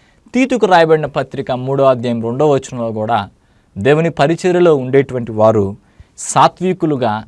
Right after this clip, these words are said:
జగడమాడనటువంటి వారుగా ఉండాలి. అంటే అది కూడా మృదుత్వానికి సూచనగా చెప్పబడుతూ ఉన్నది. ఇంకా సాత్వికులు కోపిష్ఠులకు వ్యతిరేకంగా చెప్పబడ్డారు. యాకోబు రాసిన పత్రిక ఒకటో అధ్యాయం ఇరవై, ఇరవై ఒకటి వచనాలు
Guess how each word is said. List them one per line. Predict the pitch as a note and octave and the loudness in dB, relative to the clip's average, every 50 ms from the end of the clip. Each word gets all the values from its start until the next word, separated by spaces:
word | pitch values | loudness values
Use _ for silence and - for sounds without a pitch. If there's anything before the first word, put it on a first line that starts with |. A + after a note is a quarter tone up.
| - | -10
జగడమాడనటువంటి | A2+ G#2+ G#2 C3+ C3+ C3 D3+ D#3+ E3+ E3 E3 D#3 D#3 D#3 D#3+ D#3 E3 D#3 C#3 D3 C#3 C#3 C3+ C3 | -10 -4 0 0 2 4 4 4 4 4 4 4 2 2 2 0 -2 -4 -4 -6 -8 -6 -6 -4
వారుగా | B2 A#2+ A#2 A2+ A2+ G#2+ A#2+ A2+ | -2 -2 -2 -2 -2 -2 -2 -2
ఉండాలి. | G#2+ G2+ G#2 G#2 G2+ G2 G2 F#2 | -2 -4 -4 -4 -6 -6 -6 -8
అంటే | - G#2 A2 A#2+ | -8 -8 -6 -4
అది | A2+ A2+ C3+ C#3+ | -4 -4 -4 -2
కూడా | E3 F3+ E3+ D3+ C3 A2+ A#2 - - _ _ _ _ _ - | 0 0 2 2 0 0 -2 -8 -14 _ _ _ _ _ -10
మృదుత్వానికి | A2 A2+ A#2+ C3 C3+ C3 - C#3 C3+ B2+ B2+ A2 | -6 -2 -2 -2 -2 -2 -2 -2 0 0 -2 -4
సూచనగా | - - B2 G#2+ - B2 A#2 A#2 A#2 G#2 F#2+ E2+ - _ - - | -8 -8 -8 -8 -8 -8 -6 -6 -4 -4 -6 -6 -10 _ -14 -14
చెప్పబడుతూ | G2+ - A#2 G#2+ G#2 G2+ F#2+ - - G2 | -12 -10 -8 -6 -4 -6 -6 -6 -10 -10
ఉన్నది. | F#2+ F#2 F2+ F2+ - _ _ _ _ _ _ _ _ _ - | -10 -10 -12 -14 -18 _ _ _ _ _ _ _ _ _ -6
ఇంకా | E3 F#3+ - G3+ E3+ B2 G#2+ - | -2 2 4 4 4 4 2 -4
సాత్వికులు | - - - - F3 E3+ G3 G3 - G3 G3 A3 G#3+ A3 A3+ F#3+ D3 B2+ C3 C#3+ C#3 _ _ _ _ _ - | -10 -4 2 4 6 6 4 4 0 -2 0 0 0 2 2 2 2 2 0 -2 -6 _ _ _ _ _ -2
కోపిష్ఠులకు | - E3+ G3+ G3+ - A3 G3+ - - - F3+ E3+ D3 D3+ C#3 | 2 4 4 4 4 0 0 0 0 0 0 0 0 -2 -2
వ్యతిరేకంగా | C3 C#3 C3+ C3+ E3 D#3+ D#3 - D#3 C#3 C#3+ C#3 C3+ B2 A#2+ B2 - - - - | -2 -2 -2 -2 -2 -4 -4 -4 -6 -6 -4 -2 -2 -2 -2 -6 -10 -16 -20 -20
చెప్పబడ్డారు. | A#2+ - - A#2+ A2+ A#2 G2+ F#2+ G2+ F2+ E2+ _ _ _ _ _ _ _ _ _ _ - _ _ _ _ _ _ _ _ _ _ _ _ _ _ _ _ _ _ _ _ - | -16 -12 -8 -4 -2 -2 -2 -2 -4 -8 -8 _ _ _ _ _ _ _ _ _ _ -20 _ _ _ _ _ _ _ _ _ _ _ _ _ _ _ _ _ _ _ _ 0
యాకోబు | C3 D3 D#3 - G3+ F#3 F#3+ | 0 2 4 4 4 6 6
రాసిన | F3 E3+ D#3+ - E3+ E3 | 6 6 4 2 -2 -2
పత్రిక | - D#3+ D#3 - - D3+ C#3+ - | 0 0 -2 -2 -2 -2 4 6
ఒకటో | D3 C#3 C3+ B2+ C#3 C#3 D#3 | 6 6 6 4 2 2 4
అధ్యాయం | C#3+ C#3+ C#3 B2+ C3 C3+ B2+ B2+ B2+ | 4 4 4 2 0 0 0 0 -2
ఇరవై, | A#2 - A#2 A#2+ A#2+ B2 B2 B2 A#2+ A#2+ A2 - _ _ - | -4 -6 -4 -4 -2 -2 -2 -2 -2 -4 -8 -14 _ _ -10
ఇరవై | G#2 A#2+ A#2+ A#2 A#2 | -6 -4 -2 0 0
ఒకటి | A2+ - B2 B2 | -2 -2 -4 -6
వచనాలు | A#2+ A#2+ A2+ A2 - - B2 A#2 A2+ | -4 -2 -4 -4 -4 -6 -6 -4 -4